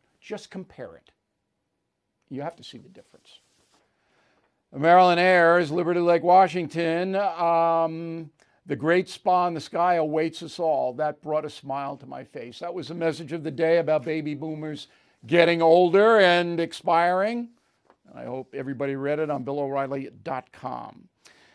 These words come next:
George, concierge member. George gets direct access to me. "When the N F L refused to do anything about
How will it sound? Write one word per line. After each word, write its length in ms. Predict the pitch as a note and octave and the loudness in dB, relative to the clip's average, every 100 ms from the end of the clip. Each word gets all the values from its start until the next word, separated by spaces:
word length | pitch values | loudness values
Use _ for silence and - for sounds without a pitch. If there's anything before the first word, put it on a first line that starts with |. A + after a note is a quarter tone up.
| _ - | _ -12
George, 720 | B2+ F3 F3+ G3+ A#3 F3 - | 2 6 8 10 8 6 -2
concierge 580 | F3 D#3+ D#3+ E3+ D#3+ A#2+ | -2 -2 -4 -4 -6 -8
member. 520 | E3+ F3+ G#3+ A3+ G#3+ | -10 -8 -4 -2 -4
George 300 | E3 D#3 D3 | -8 -12 -10
gets 160 | D#3+ D3 | -14 -12
direct 320 | D3 D3 D3 | -10 -10 -10
access 380 | C#3 - D3 - | -12 -12 -16 -12
to 100 | D3+ | -8
me. 260 | E3 G3 | -4 -4
"When 180 | F#3 D3+ | -2 -4
the 120 | C#3+ | -4
N 100 | D3+ | -2
F 160 | D#3+ D#3 | -4 -2
L 160 | D#3+ D#3+ | -2 -2
refused 380 | C#3+ D#3 B2+ | -6 -8 -10
to 80 | D3+ | -8
do 60 | D3 | -6
anything 340 | D#3+ D#3 D#3 | -8 -8 -6
about 440 | D3 C#3+ C#3+ C#3 | -4 0 0 0